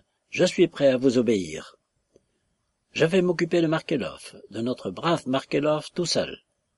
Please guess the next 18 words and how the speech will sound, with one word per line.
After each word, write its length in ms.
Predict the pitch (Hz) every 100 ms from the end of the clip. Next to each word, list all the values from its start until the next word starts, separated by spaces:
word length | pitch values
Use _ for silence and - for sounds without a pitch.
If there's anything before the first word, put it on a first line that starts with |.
| _ _ _ _ _ _
Permettez-moi 520 | 147 156 131 135 131
de 80 | 127
vous 120 | 110
faire 280 | 123 131 104
remarquer, 640 | 127 139 - - 165 151 -
pourtant, 480 | 110 - 165 185 - _ _ _ _
qu'il 160 | 185 156
n'est 160 | 120
parent 380 | 98 160 151 143
de 100 | 90
Sipiagin 760 | 113 175 - 107 131 170 170 170 _ _
que 80 | -
par 180 | - 139
sa 160 | - 117
femme, 460 | - 123 82 73 _ _ _ -
tandis 280 | 80 95 95
que 100 | -
vous, 360 | - 156 175